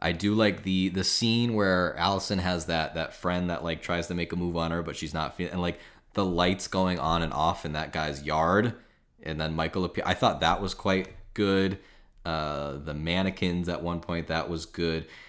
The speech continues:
But Laurie in this one says that she prayed every night that Michael would get out so that she could kill him. Could she have not visited him one time and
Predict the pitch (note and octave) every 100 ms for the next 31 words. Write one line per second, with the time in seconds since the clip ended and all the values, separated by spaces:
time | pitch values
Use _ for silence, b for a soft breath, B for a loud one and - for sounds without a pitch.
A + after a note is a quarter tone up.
0 | b b - - A2+ - - A2+ A#2 C3+
1 | F3 E3+ D3+ C#3 C3+ A2+ - A2+ A2+ F2+
2 | - G2+ - - B2 C#3+ C#3 A#2 A#2 A#2
3 | G#2 F#2 F#2 E2+ F2+ E2+ E2+ F2+ F#2+ F2+
4 | D#2+ D2+ F2 E2 E2 D2+ - E2+ D2+ -
5 | - F#2 - C#2 - F2 D2+ C#2+ A1+ B1
6 | - - - - - - - _ F#2 F2
7 | - D#3 F3+ B2 G#2+ A2+ F#2+ A2+ C3 B2+
8 | G#2+ B2 B2 C3 B2 - _ _ _ -
9 | _ _ _ G#2 A#2+ C3 B2+ A#2 B2 B2+
10 | G2 F2+ F2+ D#2+